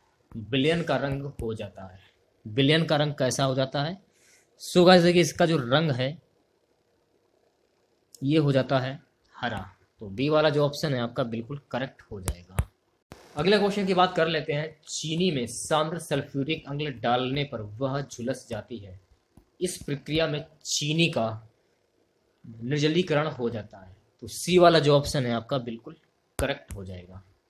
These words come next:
अगला हमारा question है, एक्वा रेजिया सांद्र एचएनओ थ्री में किसको मिलाकर बनाया जाता है? सांद्र एचसीआई। सी वाला जो option है आपका बिल्कुल correct हो जाएगा। अगला हमारा question है,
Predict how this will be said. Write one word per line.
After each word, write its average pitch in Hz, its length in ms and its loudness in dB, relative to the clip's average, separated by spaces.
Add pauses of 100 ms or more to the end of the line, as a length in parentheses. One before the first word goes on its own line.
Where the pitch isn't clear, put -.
(1300)
अगला 185 200 6
हमारा 190 220 8
question 175 340 -4
है, 175 100 -2
एक्वा 165 440 0
रेजिया 143 480 2
सांद्र 131 440 -2 (380)
एचएनओ 165 640 -2
थ्री 143 260 -4
में 135 220 -4
किसको - 460 -8
मिलाकर 123 440 -2 (200)
बनाया 117 420 -4
जाता 107 360 -12
है? 92 160 -18 (1800)
सांद्र 160 520 -2
एचसीआई। 123 520 -6
सी - 320 -6
वाला 147 200 4
जो 139 140 2
option 131 300 -4
है 117 60 -2
आपका 113 320 -4
बिल्कुल 120 400 -10 (220)
correct 143 300 -6
हो 110 140 -12
जाएगा। 90 440 -16 (800)
अगला 151 220 4
हमारा 170 220 4
question 165 440 -6
है, 170 80 -6